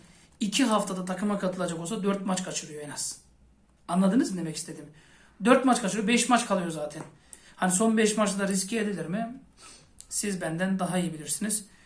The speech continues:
Bakın bugün Süper Lig'de oynanan maçlarda Karagümrük Hatay Spor'u bir sıfır yendi.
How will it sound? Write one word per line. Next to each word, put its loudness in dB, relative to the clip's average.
Bakın 4
bugün 2
Süper 4
Lig'de 0
oynanan 2
maçlarda 0
Karagümrük 0
Hatay 0
Spor'u -2
bir 4
sıfır 0
yendi. -10